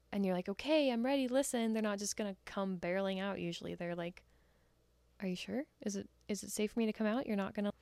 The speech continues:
squish me again?" The desires are kind of shy, so you have to coax them out and really be open to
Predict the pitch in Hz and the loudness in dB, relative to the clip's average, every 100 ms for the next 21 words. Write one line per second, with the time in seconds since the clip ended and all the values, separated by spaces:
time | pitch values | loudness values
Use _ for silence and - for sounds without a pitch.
0 | _ _ - - 208 262 254 254 277 294 | _ _ -4 0 2 2 0 2 0 -2
1 | 294 - 220 214 214 220 226 226 220 233 | -4 -6 -2 0 0 0 0 -4 -4 -6
2 | 226 - 285 277 208 - 208 202 214 - | -4 -4 -4 -2 -4 -2 -2 -2 -4 -6
3 | 233 220 214 - - - - _ - - | -4 -4 -6 -14 -20 -20 -20 _ -6 0
4 | 294 - - 226 226 233 196 - 202 196 | 0 0 -2 0 2 2 0 -2 -2 -2
5 | 190 - - - - - 214 220 240 254 | -4 -8 -20 -20 -18 -6 0 2 4 4
6 | 247 214 214 - 220 226 254 233 196 190 | 2 2 0 2 4 4 6 6 4 2
7 | - 196 185 180 | 0 0 0 0